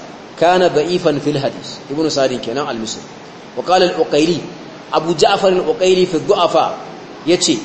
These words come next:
a cikin Ad-Du'afa al-Kabir yace, "Haddathana Abdullah ibn Ahmad, qala sami'tu abi yaqulu, hadithu Abi Hanifata da'if."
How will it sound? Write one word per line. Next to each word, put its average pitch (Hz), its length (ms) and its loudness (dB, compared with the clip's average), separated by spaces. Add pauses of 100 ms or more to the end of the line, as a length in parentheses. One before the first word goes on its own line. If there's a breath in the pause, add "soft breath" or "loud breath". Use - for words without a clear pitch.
(140)
a 139 60 -4
cikin 175 240 -4
Ad-Du'afa 175 420 4
al-Kabir 170 320 2
yace, 170 280 2 (360)
"Haddathana 180 480 2
Abdullah 160 380 2
ibn 170 200 2
Ahmad, 175 340 2 (360)
qala 175 240 4
sami'tu 180 400 2
abi 156 280 2
yaqulu, 170 360 4 (340)
hadithu 185 420 2
Abi 165 280 4
Hanifata 175 720 2
da'if." 127 320 -2